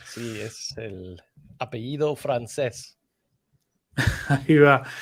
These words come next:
Speaker 2: Qué, qué bárbaro. Bueno, me, me, me encanta y, y está, y está buenísimo esto, poder tener ahora esta, esta instancia acá para, para charlar, para, para conocernos un poco más.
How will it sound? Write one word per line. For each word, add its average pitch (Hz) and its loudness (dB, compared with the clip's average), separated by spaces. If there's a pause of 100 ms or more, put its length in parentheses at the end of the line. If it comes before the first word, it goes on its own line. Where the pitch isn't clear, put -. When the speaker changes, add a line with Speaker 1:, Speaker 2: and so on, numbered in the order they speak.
(300)
Speaker 2:
Qué, - 2
qué 147 6
bárbaro. 135 8
Bueno, 160 8
me, 127 2
me, 127 2
me 127 0
encanta 165 6
y, 135 10 (1040)
y 135 2
está, 139 8
y 135 4
está 156 6
buenísimo 175 6
esto, 160 4
poder 143 6
tener 147 2
ahora 143 6
esta, 120 0
esta 131 0
instancia 147 2
acá 131 4
para, 107 2 (100)
para 113 2
charlar, 156 8
para, 117 8
para 123 8
conocernos 135 10
un 160 10
poco 143 10
más. 190 8